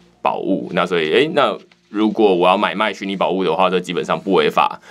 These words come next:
或者是说我用虚拟宝物来兑换机票，这好像也没有什么问题。但是我记得 Allen 代币已经不能兑换机票，但是它可以兑换旅行的行程，是不是？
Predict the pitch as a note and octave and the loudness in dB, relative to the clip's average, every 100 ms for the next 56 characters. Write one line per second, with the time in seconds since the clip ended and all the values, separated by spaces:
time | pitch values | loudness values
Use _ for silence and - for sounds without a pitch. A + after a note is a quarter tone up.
0 | - - G#2 G2 G#2+ G#2+ G#2 G2+ A2+ A#2 | -16 0 2 2 2 4 4 4 4 2
1 | C3 C3 A#2+ G#2+ C3 B2 G#2 G2 G#2 G#2 | 2 4 4 2 2 4 2 2 -2 4
2 | B2 A#2 A#2+ G#2+ G2 A2 G#2+ C#3+ F#2+ F#2 | 4 6 4 2 -4 -6 0 2 2 0
3 | A2 G2 F2+ E2+ G#2 F2+ D#2+ G2 G#2+ G2+ | -2 -2 -2 -2 -2 -2 0 0 2 4
4 | D#3 A2+ - F2+ D#2 F3 _ _ - - | 6 4 -2 -12 -12 -14 _ _ -20 -4
5 | G#3 G#3+ D3+ F#2 C#3+ A#2+ G#2 G2+ - G#2+ | 0 4 4 4 4 4 4 2 0 2
6 | C#3 F#2+ F#2 F2+ D#2+ E2+ F2+ D2+ D2+ D2 | 2 2 -2 -4 -10 -6 -6 -4 -4 -4
7 | D2 C#2+ E2 D#2 D#2 C#2 E2+ F#2 F2+ D#2+ | -4 -8 -10 -4 -2 -2 -2 -2 -2 -2
8 | F2+ D#2 F2+ D#2 C2 G#1+ G1+ - _ _ | 0 0 0 0 -4 -10 -14 -18 _ _
9 | _ _ - F#2 F2 E2 - E2 F2 C2+ | _ _ -10 -4 -2 -2 -4 -2 0 0
10 | - - - G2+ C3+ - B1 E2+ D#2+ C#2 | -2 -6 -4 -2 0 -2 -4 -6 -10 -8
11 | D#2 | -10